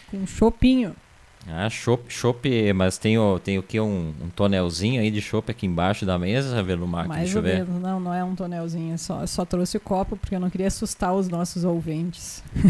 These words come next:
Speaker 1: <laughs>
Speaker 2: Mas é aquele de, de, de, de, de serpentina que tem que bombear, aquele antigo de madeira?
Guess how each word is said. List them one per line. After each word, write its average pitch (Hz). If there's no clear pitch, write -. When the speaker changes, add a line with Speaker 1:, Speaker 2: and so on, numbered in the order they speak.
Speaker 1:
<laughs> -
Speaker 2:
Mas 101
é 104
aquele 117
de, 101
de, 80
de, 76
de, 65
de 90
serpentina 104
que -
tem 98
que 101
bombear, 85
aquele 95
antigo 104
de 95
madeira? 92